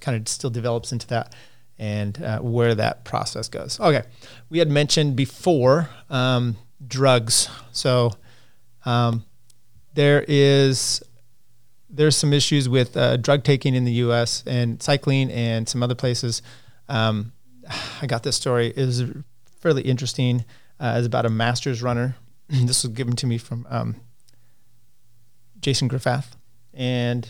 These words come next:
Masters U S track athlete Kevin Cast-, uh, Masters track athlete, I think is what it is. Track and field athlete Kevin Castile accepts sanction for his anti-doping dr-, and I'm doing this in relation to the next story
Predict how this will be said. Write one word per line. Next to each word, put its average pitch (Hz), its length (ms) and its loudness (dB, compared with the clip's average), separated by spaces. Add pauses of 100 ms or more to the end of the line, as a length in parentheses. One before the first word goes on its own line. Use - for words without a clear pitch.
Masters 127 540 -4
U 131 100 -2
S 120 80 -4
track 127 280 0
athlete 123 440 -2
Kevin 139 260 -2
Cast-, - 240 -8
uh, 147 140 -4 (340)
Masters 160 540 0 (640)
track 131 340 2
athlete, - 460 -8
I 120 100 -2
think 131 180 -4
is 123 80 -4
what 127 120 -4
it - 80 -10
is. - 180 -10
Track - 280 -2
and 147 100 -2
field 131 180 2
athlete 123 400 -2
Kevin 165 320 -2
Castile 143 460 -4
accepts 131 340 -6
sanction 147 340 -4
for 120 140 -8
his 113 100 -6
anti-doping 123 600 -4
dr-, - 120 -12
and 135 80 -2
I'm 127 120 0
doing 220 220 2
this 165 200 0
in 143 80 -2
relation 123 380 -2
to 131 100 -6
the 113 100 -4
next 120 260 -2
story 113 420 -6